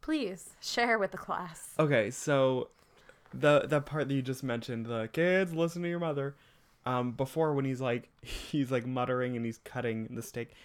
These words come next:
Speaker 1: Oh, you
Speaker 2: "Bob,
Speaker 1: must have been booking. <laughs>
Speaker 2: Bob, can you help the carnivore cut his meat?"
Speaker 1: <laughs>
Speaker 2: Um,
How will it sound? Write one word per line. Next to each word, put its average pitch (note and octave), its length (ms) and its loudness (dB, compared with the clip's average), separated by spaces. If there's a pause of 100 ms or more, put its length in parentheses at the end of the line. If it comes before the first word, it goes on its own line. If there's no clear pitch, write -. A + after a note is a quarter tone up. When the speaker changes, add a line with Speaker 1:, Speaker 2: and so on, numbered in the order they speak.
(140)
Speaker 1:
Oh, - 120 6
you - 80 8
Speaker 2:
"Bob, C4+ 100 8
Speaker 1:
must - 180 6
have A3 80 4
been F3 140 -8
booking. - 280 6 (240)
<laughs> F#3+ 280 -2
Speaker 2:
Bob, D3 400 0
can F3 200 -4
you G3 100 0
help D3 240 -6
the A2+ 80 -6
carnivore G#2 640 -6
cut A#2 260 -8
his G#2+ 160 -6
meat?" G#2+ 380 -6
Speaker 1:
<laughs> - 60 -20 (1000)
Speaker 2:
Um, A2+ 520 -2